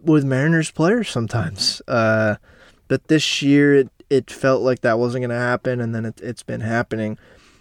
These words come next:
It's tough 'cause it's been happening with Julio. He's been having kind of a sophomore slump of, of sorts. Still been a great player, still obviously going to be a great,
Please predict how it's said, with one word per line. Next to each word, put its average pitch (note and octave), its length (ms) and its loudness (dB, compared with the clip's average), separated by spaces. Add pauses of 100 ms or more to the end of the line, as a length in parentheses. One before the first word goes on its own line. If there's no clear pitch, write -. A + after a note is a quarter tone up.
(300)
It's C3 160 -2
tough C#3+ 220 0
'cause C#3 160 -2
it's B2+ 80 -8
been B2 160 -4
happening B2 340 0
with A2+ 140 -8
Julio. A#2+ 480 2
He's A#2 160 -6
been A#2+ 100 -8
having A#2 300 -4
kind A#2 160 -4
of A2 60 -4
a G#2+ 60 -4
sophomore A#2+ 460 -4
slump A#2+ 420 -6
of, - 220 -12
of - 160 -8
sorts. - 580 -6 (880)
Still D3 360 0
been B2+ 160 -2
a A2 40 -6
great A#2 240 -2
player, A#2 360 0
still A#2 340 -6
obviously A#2 480 -6
going C3 240 -4
to B2 60 -4
be G#2+ 120 -6
a A2 60 -6
great, A2+ 300 -8